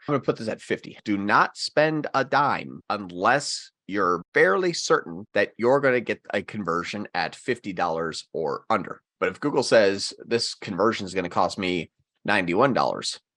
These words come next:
it says, "I'm just not gonna show my ad because I'm gonna fall outside the goal." So when it says unconstrained, it's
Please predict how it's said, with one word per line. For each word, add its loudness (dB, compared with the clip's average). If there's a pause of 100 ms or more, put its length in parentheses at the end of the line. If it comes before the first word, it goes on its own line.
(300)
it 2
says, 2
"I'm 4
just -12
not -10
gonna -4
show 2
my 0
ad 0 (300)
because 0
I'm 2
gonna 0
fall 4
outside -2
the -12
goal." -4
So 6
when 2
it -2
says 6
unconstrained, -2 (160)
it's -8